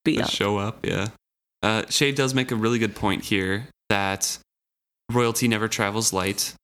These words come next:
Speaker 2: There has to be a lot of people, so the word spreads ahead to the places that you're going,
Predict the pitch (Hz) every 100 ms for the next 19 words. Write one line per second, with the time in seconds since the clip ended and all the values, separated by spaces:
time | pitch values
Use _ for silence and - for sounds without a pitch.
0 | _ - 95 104 95 - 107 104 101 -
1 | 113 110 113 95 95 95 95 - _ -
2 | 107 104 101 101 - 92 92 92 - 95
3 | 110 - 98 - 95 101 92 - 92 -
4 | 95 110 139 151